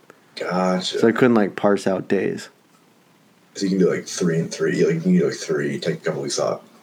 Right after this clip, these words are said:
Speaker 1: Go a couple weeks, I say off, but back at work, and then
Speaker 2: Yeah.
Speaker 1: take three later on.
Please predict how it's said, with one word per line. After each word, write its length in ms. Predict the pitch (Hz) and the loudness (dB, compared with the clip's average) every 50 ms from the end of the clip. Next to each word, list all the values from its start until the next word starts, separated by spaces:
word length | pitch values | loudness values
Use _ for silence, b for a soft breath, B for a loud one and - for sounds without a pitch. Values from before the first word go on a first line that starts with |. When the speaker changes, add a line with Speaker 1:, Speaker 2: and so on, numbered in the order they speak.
| - - - | -20 -8 0
Speaker 1:
Go 240 | - 101 95 87 85 | 2 2 4 2 0
a 40 | - - - | -2 -4 -2
couple 160 | 95 87 78 | -2 0 0
weeks, 220 | 73 71 - - - _ - - | -2 -4 -6 -10 -14 _ -12 -8
I 60 | 78 | -4
say 200 | - - 73 71 | -2 -2 0 0
off, 280 | 71 69 - - - - | 0 0 -2 -4 -6 -8
but 180 | - - - | -8 -6 -2
back 200 | - - - - | 0 0 0 0
at 100 | - - | -2 -2
work, 240 | 64 73 - - - | -2 -2 -2 -2 -4
and 100 | - 71 | -4 0
then 60 | - | 2
Speaker 2:
Yeah. 100 | 107 104 | 4 4
Speaker 1:
take 100 | 95 87 | 4 2
three 160 | - 85 78 73 | -2 -4 -2 -2
later 260 | 76 76 76 71 76 | 0 0 0 0 0
on. 200 | 80 90 - | 0 0 -2